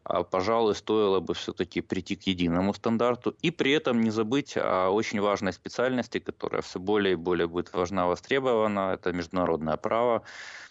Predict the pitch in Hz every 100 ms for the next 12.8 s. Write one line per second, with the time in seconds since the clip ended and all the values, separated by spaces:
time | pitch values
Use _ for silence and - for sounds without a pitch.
0 | _ - - - 85 82 87 85 - -
1 | 50 50 - - - - - - - 110
2 | 104 107 120 120 110 101 98 - - 110
3 | 107 101 127 143 139 123 110 101 - 113
4 | 107 - - 131 151 156 139 123 120 98
5 | - 110 131 127 104 98 107 113 - 92
6 | 92 87 90 92 101 95 107 110 95 87
7 | 90 87 87 104 95 90 - - - -
8 | - - 107 131 135 113 - 107 - -
9 | - 147 117 - 156 170 151 - 151 147
10 | 147 139 - 139 - 147 131 - 131 135
11 | 131 131 123 120 120 - 117 107 - 107
12 | 107 117 139 143 - 127 -